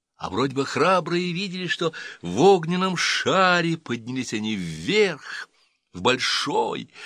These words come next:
летучий корабль, и унес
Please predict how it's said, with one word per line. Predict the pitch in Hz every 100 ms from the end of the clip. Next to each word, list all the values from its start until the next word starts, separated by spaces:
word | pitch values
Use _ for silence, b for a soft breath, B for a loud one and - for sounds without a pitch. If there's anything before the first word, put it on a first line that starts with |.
| B B
летучий | 95 117 - - 202 196 - - 110 98
корабль, | - 101 107 185 175 - 104 95
и | 101
унес | 101 104 101 196 240 208 -